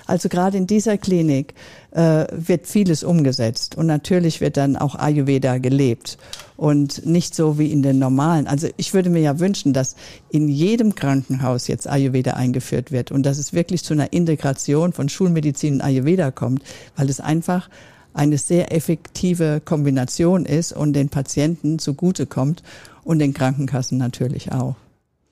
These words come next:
Und natürlich dem ganzen Personal, ne, wenn wir mal ehrlich sind. Gesundes Essen, gute Atmung,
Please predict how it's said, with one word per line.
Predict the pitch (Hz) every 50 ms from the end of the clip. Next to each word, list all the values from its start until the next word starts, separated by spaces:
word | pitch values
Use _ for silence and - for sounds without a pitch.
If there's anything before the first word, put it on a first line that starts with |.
| _ _ -
Und | - 180
natürlich | 175 165 151 - - 165 156 156
dem | 151 135
ganzen | 127 135 139 - - 127
Personal, | - 131 123 - 127 131 139 131 123 117 117 -
ne, | 120 127 143
wenn | 147 135 135
wir | 123 123
mal | 123 120 123 - -
ehrlich | - 131 123 123 123 - -
sind. | - - 135 123 - - - _ _ _ _ _ _ _ _ _ _ _ - - _ _
Gesundes | - 120 - - 147 139 127 120 -
Essen, | - - 156 - - 143 139 135 139
gute | 135 - 139 131 143 -
Atmung, | - 147 156 151 143 - - 143 143 139 135 139 139 147